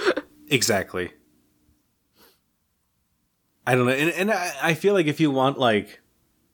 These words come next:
if you want, I feel like you can do a movie about, like, characters trying to set up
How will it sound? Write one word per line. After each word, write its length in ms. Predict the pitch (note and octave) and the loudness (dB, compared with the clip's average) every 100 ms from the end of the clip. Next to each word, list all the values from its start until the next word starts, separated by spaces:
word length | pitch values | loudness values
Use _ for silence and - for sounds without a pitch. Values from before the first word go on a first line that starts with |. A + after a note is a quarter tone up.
| _ _ _ _ - - | _ _ _ _ -12 -2
if 180 | C#3+ C3 | -2 0
you 200 | D#3+ F#3+ | 0 0
want, 440 | B2 A2+ D3+ - _ _ _ _ _ - | 0 0 0 0 _ _ _ _ _ -4
I 80 | D#3 | 0
feel 120 | C4+ | 0
like 140 | D#4 | 0
you 120 | F3+ G#3+ | -2 0
can 200 | A3 B2 | 0 0
do 200 | A#3 A3 | 2 2
a 60 | |
movie 360 | A#2+ F3 C#3 A#2+ | 2 0 2 0
about, 340 | G2+ A#2 A2 | 2 2 2
like, 200 | G2+ - | -2 -4
characters 480 | - B2 A#2+ - A2+ | 0 2 2 2 -2
trying 260 | - A2+ G#2 | 0 0 0
to 80 | G#2 | -2
set 220 | - A2 | 0 0
up 220 | G#2 - | 0 -2